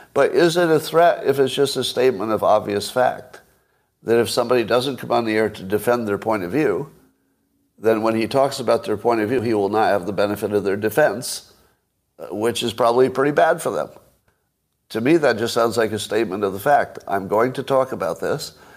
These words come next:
If you're not there to defend yourself, then there won't be a defense, 'cause I don't know what the defense is." To me, that sounds like telling them what their risk-reward situation is.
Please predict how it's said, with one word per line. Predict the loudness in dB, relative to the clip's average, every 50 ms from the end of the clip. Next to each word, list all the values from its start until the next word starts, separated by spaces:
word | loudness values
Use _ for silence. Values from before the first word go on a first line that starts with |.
| -20 -16 _
If | -6 -6 -4 -4
you're | -4 -4 0
not | 2 2 2 2 2
there | 2 2 2 2
to | -2 -4
defend | -6 -4 0 0 0 0 0 0
yourself, | -2 -4 -2 -4 -2 -2 -2 -2 -4 -8 -14 -20 _ _ _ _ _ _ _ _ _ _ _ _ _ _ _ -10
then | -8 -6 -4 -2
there | 0 2
won't | 2 2 0 0
be | -2
a | -2
defense, | -2 -2 -2 -2 -2 -2 -4 -8 -16 -18 -20 _ _ _ _ _ _ _ _
'cause | -8 -4 -2
I | 0 2
don't | 2 2 0 0
know | 0
what | -2 -2
the | -4 -6
defense | -6 -2 0 0 0 0 -2
is." | -4 -4 -4 -6 -12 -18 _ _ _ _ _ _ _ _ _ _ _ _ _ _ _ _ _ _ _ _ _ _ _ _
To | -4 -2 2
me, | 4 4 6
that | 6 4 4 4
sounds | 4 4 4 4 2 2
like | 2 0 0 0
telling | 0 2 2 2 2 2
them | 2 2 2 2 0 -4 -8 -10 -16 _ _ _ _ _ _ _ _ _ _ _ _ _ _ _ _ _ _ _ _ _ _ _ _ _
what | -4 -2 0 0 2 2
their | 2 2 4
risk-reward | 6 4 4 4 0 -6 -12 -14 -16 -14 -14 -14 -16 _ _ _ -2 0 0 0 2 4 4 4 4 2 0
situation | -2 -4 -6 -6 -4 -2 -2 -2 -2 -2 -4 -6
is. | -6 -6 -6 -8 -10 -14